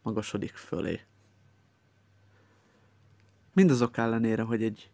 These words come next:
igen apró kis figuráról van szó, de a HIA cég, azt hiszem, mindent megtett, hogy a lehető legrészletpontosabban lemásolja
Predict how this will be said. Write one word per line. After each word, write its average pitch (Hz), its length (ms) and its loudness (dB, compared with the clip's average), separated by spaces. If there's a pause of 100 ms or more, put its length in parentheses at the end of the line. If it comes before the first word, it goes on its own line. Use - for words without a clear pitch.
igen 117 380 0 (1080)
apró 110 580 -4 (100)
kis - 200 -6
figuráról 113 640 -4
van 107 220 -4
szó, 139 440 -4 (1600)
de 113 500 -2 (320)
a - 100 -8
HIA 120 240 2
cég, - 500 -4 (220)
azt - 200 -12
hiszem, 123 260 0
mindent 110 680 0
megtett, - 440 -8
hogy 104 140 -6
a 110 80 -4
lehető 113 400 -2
legrészletpontosabban 113 1600 -2 (540)
lemásolja 113 1000 -2